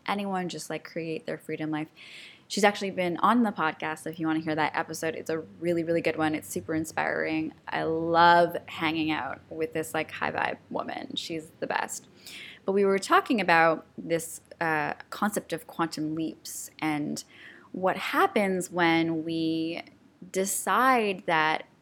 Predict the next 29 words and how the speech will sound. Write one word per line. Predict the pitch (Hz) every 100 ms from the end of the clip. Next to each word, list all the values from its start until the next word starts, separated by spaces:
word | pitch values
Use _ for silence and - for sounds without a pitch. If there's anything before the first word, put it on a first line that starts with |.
| _
we | 180 170
want | 175 175 -
more | 160 160 160 170
for | - 196
our | 214 208
life, | 208 208 220 254 - - - _ _ _ _ _ _ -
that | 165
we | 170
want | 170 160 160
to | - -
pursue | - 190 170 - - 151 160 175 180
those | 165 165 -
bigger | - 156 -
dreams, | 143 - 240 240 214 202
that | - -
we | 156
want | - 165 - -
that | 82 - _ _ _ - - - _ -
amazing | 170 156 151 - 190
relationship, | 165 285 285 277 262 - 233 220 - _ - - - -
um, | 180 165 160
that | 156
we | 175 170
wanna | 156 151
get | 151
over | 151 143 151
some | 139
sort | 147
of, | 139